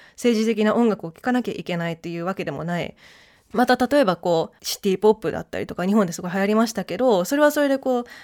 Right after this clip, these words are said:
例えば景気が良かった時代の繁栄だったのかもしれないし、こう娯楽の一環なのかもしれないし、あの、音楽の作品それ自体と、じゃああなたが何を音楽から求めるのかっ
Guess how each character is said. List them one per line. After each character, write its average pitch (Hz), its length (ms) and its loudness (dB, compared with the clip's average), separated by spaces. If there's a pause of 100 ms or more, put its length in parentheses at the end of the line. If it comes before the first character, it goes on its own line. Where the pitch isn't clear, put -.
(160)
例 - 80 -2
え - 20 0
ば 175 80 -2
景 185 220 -2
気 190 120 -6
が 185 120 -2
良 185 100 -4
か 180 100 -6
っ 175 60 -8
た - 120 -6
時 165 100 -10
代 180 200 -2
の 180 60 -6
繁 208 240 2
栄 214 40 2
だ 220 80 4
っ 220 80 -2
た 190 100 -2
の 170 100 -6
か 165 100 -6
も 165 80 -6
し 208 160 -6
れ 220 80 2
な 247 180 2
い 214 100 0
し、 262 440 0 (260)
こ 247 120 2
う 208 60 6
娯 202 40 6
楽 202 240 2
の 196 80 2
一 190 100 -2
環 202 240 0
な 208 80 0
の 190 120 -2
か 160 100 -8
も 165 100 -8
し - 120 -12
れ 180 80 -6
な 180 180 -4
い 170 80 -6
し、 220 480 -4 (400)
あ 185 160 -2
の、 180 200 -2
音 311 260 4
楽 269 480 0 (260)
の 262 120 0
作 269 260 -2
品 285 260 0
そ 285 120 2
れ 285 80 4
自 285 180 -2
体 247 300 2
と、 247 340 2 (400)
じ 269 100 0
ゃ 214 260 4
あ 214 60 -2
あ 233 60 4
な 294 80 2
た 269 100 2
が 208 100 0
何 247 280 4
を 160 60 2
音 196 120 2
楽 196 180 -2
か 175 100 -4
ら 170 80 -2
求 175 220 -2
め 208 140 4
る 185 80 0
の 147 80 -6
か 160 120 -8
っ - 80 -12